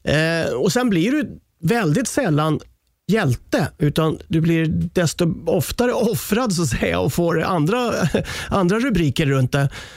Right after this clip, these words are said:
Eh, för du är så utsatt i den positionen du är. Du, du är, du är längst bak. Du, du ska ju vara, så att säga, den som det bygger allting på. Så att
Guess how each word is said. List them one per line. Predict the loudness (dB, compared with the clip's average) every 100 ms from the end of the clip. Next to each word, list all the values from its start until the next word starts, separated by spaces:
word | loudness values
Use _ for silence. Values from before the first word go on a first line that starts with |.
| -20 _ 0
Eh, | 0 2
för | 2
du | 2 0
är |
så | 0
utsatt | 0 0 0 -2 -2
i | 0
den | 2
positionen | 2 2 0 0 0 0
du | 0
är. | 0
Du, | 0 2
du | 0 0 0
är, | 0 0 0
du | 0 0
är |
längst | 0 -2 -2
bak. | -2 0 -4 -6 -10
Du, | -2 0
du | 0
ska | 0 0
ju | 0 0
vara, | 0 0 0
så | 0
att | 0
säga, | 0
den | 0 2
som | 2
det | 2
bygger | 2 2 0
allting | 0 0 2
på. | 2 0
Så | 0
att | -4